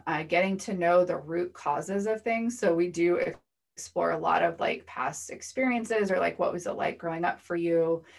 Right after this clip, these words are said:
Um, those kinds of things, because I do think that a lot of that plays heavy into it.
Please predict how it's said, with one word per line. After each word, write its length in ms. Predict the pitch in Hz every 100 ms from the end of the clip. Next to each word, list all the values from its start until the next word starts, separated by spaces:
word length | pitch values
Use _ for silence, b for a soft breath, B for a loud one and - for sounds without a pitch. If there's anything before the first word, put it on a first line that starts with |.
| B B -
Um, 260 | 185 165 170
those 240 | 175 170
kinds 260 | - 196 180
of 100 | 180
things, 260 | 175 175 170
because 240 | 170 175
I 60 | 160
do 220 | 160 175
think 240 | - 180
that 140 | - -
a 60 |
lot 240 | 165 - -
of 80 | 170
that 240 | - -
plays 680 | - - - - - - - _
heavy 420 | - 175 175 170
into 340 | 160 165 220 240
it. 260 | 311 -